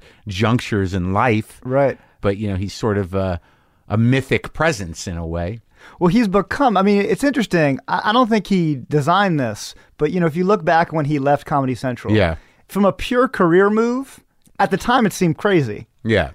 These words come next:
Speaker 2: But I think you could look back and say that was the smartest move he could have done. 'Cause he turned down whatever it was, fifty million dollars, and he was probably one of the most popular, if not the most popular comedians in the country.
Speaker 1: Yeah.
Speaker 2: But he became mythic.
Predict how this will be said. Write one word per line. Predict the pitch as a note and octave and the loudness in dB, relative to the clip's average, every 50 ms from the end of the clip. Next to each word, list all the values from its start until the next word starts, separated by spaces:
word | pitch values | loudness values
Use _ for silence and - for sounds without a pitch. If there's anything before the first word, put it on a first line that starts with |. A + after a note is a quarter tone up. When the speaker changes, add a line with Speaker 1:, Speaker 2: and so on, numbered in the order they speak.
| - - | -10 -4
Speaker 2:
But | - F#3 | 0 2
I | G3 G#3+ | 2 2
think | G#3+ B3+ A#3 F#3+ | 2 2 0 0
you | G#3 | 0
could | F3 G3 F#3+ | 0 0 0
look | F#3+ F3+ | 0 2
back | - F3 E3 E3 | 2 2 2 2
and | E3+ D3 | 0 -2
say | - E3+ D#3+ | 0 0 2
that | D3 D3+ D3 | 2 2 2
was | D3 C3+ | 2 0
the | C3+ B2 | -4 -6
smartest | - - D3 C#3+ C#3 C3+ B2+ - - - - - _ _ _ _ _ _ _ _ _ _ _ _ - | -6 -2 0 0 0 0 -2 -6 -10 -18 -20 -20 _ _ _ _ _ _ _ _ _ _ _ _ -6
move | D3+ D3 C#3 | -4 -2 -2
he | B2+ C#3+ B2+ | -2 -4 -4
could | - - C3+ | -4 -4 -4
have | B2 A#2+ | -4 -4
done. | A#2+ A#2+ G#2+ - - - - _ _ - _ _ _ _ - | -4 -4 -6 -6 -10 -16 -20 _ _ -20 _ _ _ _ -4
'Cause | E3+ D#3+ | -4 -2
he | - - A3+ | -2 -2 -2
turned | G#3+ - - A3+ A3+ G#3 | -2 0 0 0 2 2
down | F#3+ F3 E3+ E3+ E3+ E3+ F3+ D#3 | 2 4 4 4 4 2 2 0
whatever | B2+ C#3+ D3 D3 C3+ C#3 | 0 0 2 2 0 0
it | C3+ | 0
was, | C3 B2+ A#2 - | 0 -2 -2 -4
fifty | - D3+ C3 - C#3+ | -6 -8 -6 -4 -4
million | C3+ C3 C3 C3+ C3+ B2+ | -2 -2 -2 -2 -2 0
dollars, | A#2 A#2 A#2 A2+ A2+ A2+ G#2+ A2 A2 - - - - - _ _ _ | 0 2 2 2 0 0 -2 -6 -8 -12 -18 -20 -20 -20 _ _ _
and | - B2+ A#2+ A2+ A2+ A2+ | -8 -6 -4 -4 -4 -4
he | A#2 | -4
was | B2 A2+ | -4 -4
probably | - - B2+ B2+ C3 | -2 -2 0 0 0
one | B2 G#2+ B2 | -2 -4 -4
of | A#2+ | -4
the | A#2+ | -4
most | A2+ A2+ - | -6 -8 -8
popular, | - - A2+ G#2 - B2 A#2 G#2+ | -4 -4 -4 -2 -4 -6 -6 -8
if | G#2+ - | -8 -8
not | A2 G#2 | -10 -12
the | - | -12
most | A#2 G#2 - | -12 -12 -10
popular | - G#2 G#2+ - - | -10 -10 -10 -10 -12
comedians | - B2 A#2+ A#2+ A#2+ A2+ | -10 -8 -6 -6 -6 -8
in | G#2 A2 | -10 -12
the | F#2+ | -14
country. | - - B2 A#2+ A2+ - A2+ | -12 -10 -10 -8 -4 0 2
Speaker 1:
Yeah. | A2+ G#2+ F#2+ D#2+ D2 - - _ | 4 4 2 2 0 -6 -12 _
Speaker 2:
But | - D3 C#3 | -4 -2 0
he | D#3+ F3+ | 2 2
became | D3+ E3 D#3 - - F#3 F#3+ G3+ F#3+ D#3+ C3+ B2 A#2 A#2 A#2+ _ _ | 2 0 0 -2 0 0 2 2 2 2 0 0 -2 -4 -8 _ _
mythic. | - C3+ C3 - - - - - | -6 -4 -4 -4 -6 -14 -18 -20